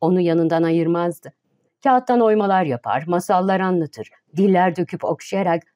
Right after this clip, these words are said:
hüzünlü neşelerle dolu bitmez tükenmez sözler söyleyerek güya onunla konuşurdu. Bu eşsiz, dostsuz hayat bütün hülyalarını kırıp savurmuştu. Kendinin eremediğine,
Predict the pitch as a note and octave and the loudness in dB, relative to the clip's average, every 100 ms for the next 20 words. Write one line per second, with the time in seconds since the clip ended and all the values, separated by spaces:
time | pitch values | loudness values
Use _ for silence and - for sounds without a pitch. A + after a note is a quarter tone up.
0 | _ B3 A3 B3 B3 G3+ F#3+ F#3 F#3 G3+ | _ -2 0 2 2 0 -2 0 0 0
1 | F3+ E3 D3+ E3+ - B3 D4+ - A#3+ A#3 | -2 -4 -4 -10 -6 -2 -2 -4 -4 -2
2 | A3 G#3 G3+ - F#3+ F3+ F#3+ G3 - E3 | 0 0 -2 -2 -4 -2 -2 -2 -4 -8
3 | C3+ C3 B2+ F3+ _ _ - A#3 G3+ C#3+ | -4 -4 -2 -4 _ _ -4 0 0 0
4 | F3 F#3+ F3+ F3 F3+ F3 - E3 D3 - | 2 2 0 -2 -2 -4 -6 -12 -12 -16
5 | _ _ _ _ _ _ - G#3+ - E3 | _ _ _ _ _ _ 0 0 0 -2
6 | F#3 - A3 G#3+ D3+ F3 F3 - A3+ - | -2 -2 0 0 0 -2 -2 -2 -4 -2
7 | E3+ E3 F3 _ _ - G#3+ E4 D#4 B3+ | -2 -2 -4 _ _ -8 -2 4 4 4
8 | G#3 F#3+ F3+ E3 D#3+ C#3+ - C4+ B3 A#3 | 4 2 2 0 -2 -4 -2 0 0 -2
9 | - F#3+ F#3+ F#3 F3 - F#3 _ _ _ | -6 -4 -4 -6 -8 -12 -14 _ _ _
10 | _ _ _ A#3+ A#3 A#3+ A#3 A3+ D#3+ F3 | _ _ _ 0 2 2 2 2 2 0
11 | F3+ E3+ - C3+ C#3 F3+ | 0 -2 -2 -4 -2 -4